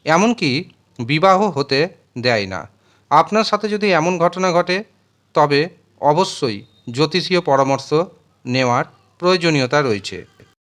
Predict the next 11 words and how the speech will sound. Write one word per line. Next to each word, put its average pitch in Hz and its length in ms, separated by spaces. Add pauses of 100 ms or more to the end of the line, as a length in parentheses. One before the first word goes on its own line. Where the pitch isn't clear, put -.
(140)
এবার 175 280
আসি 202 320 (300)
রাশির 131 540
কথায়। 107 380 (500)
প্রথম 196 520 (320)
যে 156 260
রাশির 127 360
নাম 175 200
পাচ্ছি, 151 580 (320)
সেটি 165 360
হলো 131 320